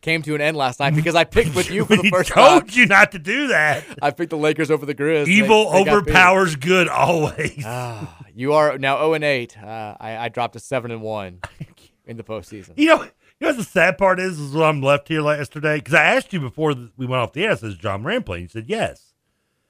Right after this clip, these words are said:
Speaker 2: And then, like, I think twenty minutes after we went off the air, they announced he wasn't gonna
Speaker 1: Yeah, I
Speaker 2: play.
Speaker 1: know. You, yeah.
Speaker 2: And so I thought about it, I almost texted you, but I thought to myself, 'cause I knew you were going to soccer game, so I would not bug you, but I was like,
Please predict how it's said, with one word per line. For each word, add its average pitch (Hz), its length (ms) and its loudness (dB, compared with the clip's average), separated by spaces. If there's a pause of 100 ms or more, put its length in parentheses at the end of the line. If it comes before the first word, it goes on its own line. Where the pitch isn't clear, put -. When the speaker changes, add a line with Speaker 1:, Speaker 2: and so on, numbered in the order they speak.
(180)
Speaker 2:
And 143 120 -4
then, 156 140 0
like, 135 220 0
I 139 180 0
think 160 120 -10 (100)
twenty 233 340 -2
minutes 208 180 -2
after 160 180 -4
we 147 140 -2
went 147 100 -2
off 131 120 -4
the 151 80 -4
air, 147 120 0
they 120 100 -2
announced 117 300 -4
he 131 80 -6
wasn't 117 280 -2
gonna 190 100 2
Speaker 1:
Yeah, 151 100 6
I 139 40 4
Speaker 2:
play. 139 100 4
Speaker 1:
know. 90 140 -2
You, 107 260 -8
yeah. 101 220 -12 (180)
Speaker 2:
And 156 120 -2
so 190 120 2
I - 60 4
thought 226 240 2
about 202 100 0
it, - 20 2
I 139 40 2
almost 170 240 -2
texted 156 240 -2
you, 139 60 -6
but 123 100 -2
I - 40 -2
thought 131 80 0
to 127 60 -4
myself, 113 240 -8
'cause - 200 -12
I 117 40 -2
knew 117 100 -2
you 113 80 -4
were 107 80 -4
going 104 120 -6
to - 40 -16
soccer 120 220 -8
game, 92 160 -12
so 95 100 -8
I 95 40 -6
would 92 100 -8
not 78 140 -12
bug 127 200 -4
you, 95 120 -8
but 90 100 -10
I 92 60 -4
was 92 100 -8
like, 90 180 -12